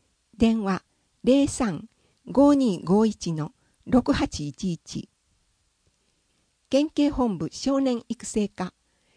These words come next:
少年の悩み事の相談。少年相談室、ヤングトーク。電話、零一二零七八六の一零九。県警本部捜査第一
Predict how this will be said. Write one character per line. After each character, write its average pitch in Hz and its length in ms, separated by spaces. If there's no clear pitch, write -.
少 294 300
年 269 220
の 240 200
悩 262 240
み 254 80
事 233 240
の 214 100
相 196 280
談。 165 260
少 294 240
年 277 240
相 233 240
談 190 220
室、 - 340
ヤ 220 140
ン 269 80
グ 262 140
ト 175 240
ー - 120
ク。 131 180
電 233 300
話、 202 180
零 285 220
一 214 260
二 180 260
零 170 300
七 269 240
八 262 300
六 180 240
の 156 260
一 247 240
零 214 180
九。 - 320
県 285 240
警 277 200
本 214 280
部 156 240
捜 269 260
査 269 160
第 240 200
一 - 160